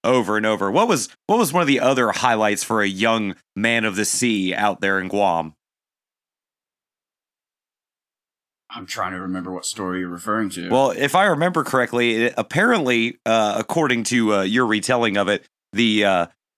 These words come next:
Speaker 1: people of Guam like to ship in, uh, American women to work in certain establishments.
Speaker 2: Oh, yeah. <laughs> So, uh, my next door neighbors were a couple of, um,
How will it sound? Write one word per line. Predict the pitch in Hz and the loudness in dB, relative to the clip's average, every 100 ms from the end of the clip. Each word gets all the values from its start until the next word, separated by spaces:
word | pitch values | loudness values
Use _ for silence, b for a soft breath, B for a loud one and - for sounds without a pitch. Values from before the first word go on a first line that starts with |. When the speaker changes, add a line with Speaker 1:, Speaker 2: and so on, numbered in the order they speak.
| - | -4
Speaker 1:
people | 196 202 151 | -2 2 0
of | 113 | 2
Guam | 127 151 131 | 2 4 2
like | 113 110 - | 2 0 0
to | 120 98 | -2 -2
ship | - 151 143 | -2 -2 0
in, | 127 113 107 | 0 0 0
uh, | 87 101 92 | 2 2 2
American | 107 120 151 135 123 | 0 2 2 0 0
women | 120 143 156 | 0 0 -2
to | 139 | -2
work | 120 120 120 | 0 0 -2
in | 104 | -2
certain | - 147 123 | -2 -2 -2
establishments. | 110 135 135 143 139 175 175 - - _ _ | -2 2 2 0 0 -2 -2 -8 -10 _ _
Speaker 2:
Oh, | 156 208 202 196 190 185 185 185 175 143 | 2 4 4 4 2 2 4 2 2 2
yeah. | 139 165 165 147 113 - 339 226 392 - - 370 - | 2 2 4 2 0 2 2 2 0 0 -2 -2 -2
<laughs> | - 330 - - _ - B B B B B | -4 -6 -6 -10 _ -20 B B B B B
So, | 185 175 156 | 2 4 4
uh, | 151 123 | 4 2
my | 131 | 0
next | 165 262 262 | 0 -2 0
door | 165 | 0
neighbors | 131 160 165 131 120 113 | 2 0 0 -2 -2 -4
were | 117 120 117 113 110 110 | -4 -2 0 0 -2 -6
a | - 110 107 107 | -10 -10 -8 -8
couple | 139 151 151 135 | -6 -6 -4 -2
of, | 127 123 120 110 | 0 0 -2 -2
um, | 113 107 101 98 | 0 0 -2 -6